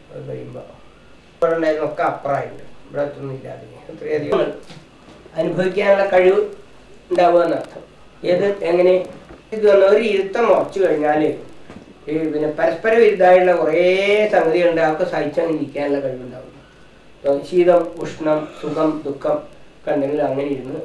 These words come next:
അനുഭവിക്കാനുള്ള കഴിവ് കൂടുതൽ കിട്ടുന്നു ആസനസ്ഥിതി. ആസനം എന്ന് പറഞ്ഞാൽ സ്ഥിര സുഖം ആസനാണെങ്കിൽ സ്ഥിരത ആത്മസ്ഥാനത്ത് ഇരിക്കാൻ പറ്റിയാൽ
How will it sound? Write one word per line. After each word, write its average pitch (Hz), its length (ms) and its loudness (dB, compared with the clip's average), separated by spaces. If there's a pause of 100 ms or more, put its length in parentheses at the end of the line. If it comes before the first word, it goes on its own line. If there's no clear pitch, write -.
(120)
അനുഭവിക്കാനുള്ള 131 640 -10
കഴിവ് 131 320 -8
കൂടുതൽ 170 300 2
കിട്ടുന്നു - 320 -8 (1000)
ആസനസ്ഥിതി. 151 600 -8 (960)
ആസനം - 240 -12
എന്ന് 156 120 -6
പറഞ്ഞാൽ 170 380 -2
സ്ഥിര 165 300 -6
സുഖം 190 340 0
ആസനാണെങ്കിൽ 180 600 0
സ്ഥിരത 165 260 -4 (140)
ആത്മസ്ഥാനത്ത് 190 540 -2
ഇരിക്കാൻ 180 320 0 (240)
പറ്റിയാൽ 175 360 0